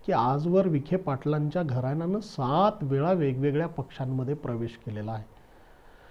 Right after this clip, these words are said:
ही टीका थोरातांनी केली आणि त्याला प्रत्युत्तर देताना लगेच राधाकृष्ण विखे पाटील यांनी सुद्धा सांगून टाकलं की थोरात अंधारात जाऊन विरोधकांचे पाय धरतात,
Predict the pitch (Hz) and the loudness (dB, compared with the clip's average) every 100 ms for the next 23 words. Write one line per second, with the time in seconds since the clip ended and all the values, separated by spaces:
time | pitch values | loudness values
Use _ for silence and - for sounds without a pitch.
0 | - - 240 - - 208 208 247 254 233 | -20 2 4 4 8 8 12 12 12 12
1 | 240 190 214 226 220 226 226 269 196 202 | 8 10 10 10 6 4 8 10 12 10
2 | 196 196 175 185 147 143 185 185 - 196 | 10 6 6 6 2 8 6 6 6 8
3 | 170 147 160 165 156 131 165 185 151 147 | 8 6 4 4 4 4 2 2 0 2
4 | 160 151 156 151 147 156 143 131 151 143 | 2 0 0 -2 0 2 2 2 0 -2
5 | 131 143 151 131 156 175 185 185 156 165 | 0 0 2 2 2 4 4 4 2 2
6 | 175 170 165 143 135 - - - - - | 2 0 0 0 0 -4 -16 -20 -20 -8
7 | - - 165 160 170 - - - - - | -6 0 6 8 8 4 -8 -20 -20 -20
8 | - 135 143 170 180 160 143 151 196 190 | -4 0 4 6 6 6 4 6 6 6
9 | 139 139 139 151 147 147 180 - 135 143 | 4 4 2 0 -2 0 -2 0 2 2
10 | 139 127 165 | 2 0 -2